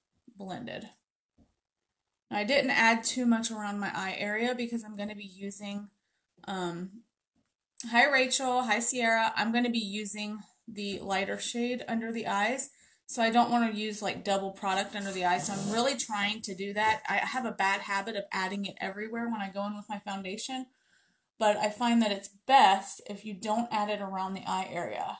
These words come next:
especially if you're gonna go in and use more product around the eye area. It's hard for me not to apply it everywhere.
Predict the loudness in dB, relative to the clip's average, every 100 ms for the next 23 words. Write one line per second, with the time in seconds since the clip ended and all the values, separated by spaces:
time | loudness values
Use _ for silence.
0 | _ -16 -4 -2 -2 -4 -6 -6 -8 -6
1 | -4 -4 -4 -6 -6 -6 -8 -8 -8 -10
2 | _ _ -20 -20 _ -2 -2 -2 0 2
3 | 2 -4 -8 -8 -8 -8 -6 -6 -8 -10
4 | -10 -12 -12 _ _ _ _ _ _ _
5 | _ _ _ _ _ _ _ _ _ _
6 | _ _ _ _ _ _ _ _ _ _
7 | _ _ _ _ _ -12 -10 -8 -6 -8
8 | -10 -10 -8 -8 -8 -8 -10 -10 -8 -8
9 | -8 -8 -10 -10 -10 -8 -6 -6